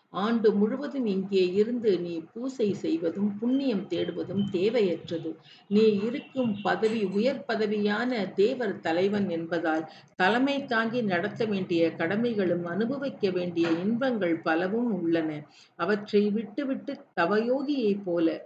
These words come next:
இங்கே இருக்க வேண்டாம். ஆண்டுக்கு ஒரு நாள் இங்கு வந்து போனால் போதும். ஒவ்வொரு ஆண்டும் வசந்த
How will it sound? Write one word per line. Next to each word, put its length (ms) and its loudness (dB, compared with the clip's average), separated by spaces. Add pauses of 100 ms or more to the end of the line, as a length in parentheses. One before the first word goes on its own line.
இங்கே 400 0
இருக்க 340 0
வேண்டாம். 500 -2 (360)
ஆண்டுக்கு 580 2
ஒரு 180 6
நாள் 300 4
இங்கு 240 -4
வந்து 320 -2
போனால் 560 -2
போதும். 420 -2 (360)
ஒவ்வொரு 500 4
ஆண்டும் 380 2
வசந்த 380 -2